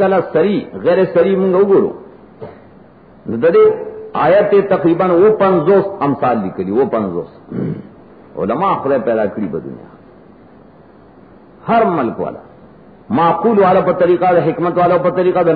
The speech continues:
نحو والا په طریقه، د صرفیانو په طریقه، د فقهاو په طریقه، تفسیر آیت نور آیت ہوئی۔ بیا دنے معنی وګوره۔ اللہ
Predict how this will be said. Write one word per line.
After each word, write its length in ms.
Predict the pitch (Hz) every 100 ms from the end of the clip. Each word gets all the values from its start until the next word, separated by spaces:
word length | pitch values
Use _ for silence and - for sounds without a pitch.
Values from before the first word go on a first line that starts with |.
| 165
نحو 180 | 165 190
والا 220 | 180 180
په 120 | 180
طریقه، 340 | 185 180 180 180 - - - -
د 120 | 110 147
صرفیانو 420 | 131 165 180 190
په 120 | 180
طریقه، 360 | 180 180 180 180
د 120 | 143
فقهاو 360 | 143 165 185 185
په 60 |
طریقه، 420 | 180 185 185 185 151 - - - - - - - - - 127
تفسیر 300 | - 170 160
آیت 160 | -
نور 240 | 165 180 151
آیت 280 | 110 101
ہوئی۔ 180 | 87 73 - - - - - - - - - - - - - - - - - - - - - - - - - - - - - - - - - - - - - _ - - - - - - - - - - - - - - -
بیا 260 | - 185 180
دنے 160 | 180
معنی 260 | 175 156 156
وګوره۔ 680 | 147 117 101 - - - - 110 - - - - - - - - - - - - - - - - - - - - -
اللہ 340 | 117 151 185